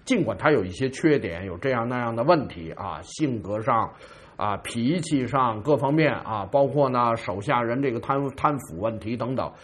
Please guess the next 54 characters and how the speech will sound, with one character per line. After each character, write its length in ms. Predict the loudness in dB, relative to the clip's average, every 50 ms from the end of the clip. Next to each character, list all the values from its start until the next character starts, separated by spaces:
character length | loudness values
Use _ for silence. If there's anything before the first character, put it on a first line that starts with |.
| -20 -20 -12
是 200 | 2 8 8 10
有 160 | 10 10 8
很 180 | 6 2 -2
多 200 | 2 2 2 2 2 -2 -10 -20 -16 _
这 160 | 2 2 2
方 160 | 2 2 0
面 180 | 0 0 0 0
那 140 | -2 -2 -2
方 180 | -2 -2 -2
面 200 | 0 0 0 0 -2
的 60 | -4
一 100 | -4 -6
些 140 | -4 -4 -4
毛 300 | -2 -2 -4 -4 -2 0
病。 200 | 0 0 0 0 -6 -16 -20 -20 -20 -20 -20 -20 -20 _ _ 8
但 260 | 10 10 10 10 6
是 240 | 0 0 0 0 0 0
大 100 | -2 -2
家 140 | 0 0 0
一 360 | 0 0 -2 -2 0 0 0 2
定 260 | 2 2 2 4 4
要 140 | 4 4 4
让 180 | 4 2 0 -2 -6
乌 100 | -8 -8
克 100 | -6 -6
兰 180 | -6 -6 -6 -6
人 180 | -8 -8 -6
认 180 | -8 -8 -8 -8 -12
识 120 | -14 -14
到， 220 | -14 -14 -14 -16 _ _ _ _ _ -20 _ _ _ _ _ _
这 200 | 8 8 8 10
个 80 | 8 6
人 240 | 4 6 4 4
是 120 | 4 2 0
乌 220 | 2 2 0 -2
克 100 | 0 0
兰 300 | -2 0 0 0 0 0
唯 160 | 2 4 4 4 4 2 -2 -4
一 200 | -4 -2 -2 -2 -2
的 120 | -2 -2
一 240 | -4 -6 -10 -10 -10
个 220 | -10 -8 -8 -8 -8 -10 _ _ _ _ _ _ _
被 240 | 0 2 2 2 0
全 340 | -4 -8 -6 -4 -4 -4 -4
世 180 | -4 -4 -6 -6
界 220 | -4 -4 -4 -4
认 380 | -4 -4 -4 -4 -4 -6 -8 -10
可 200 | -10 -10 -10 -10
的 120 | -10 -10 -14
英 360 | -12 -10 -10 -8 -8 -8 -12
雄 260 | -12 -12 -12 -12 -12
和 220 | -12 -10 -10 -10 -8
代 200 | -8 -10 -10 -10 -12 -14
表， 200 | -14 -14 -14 -14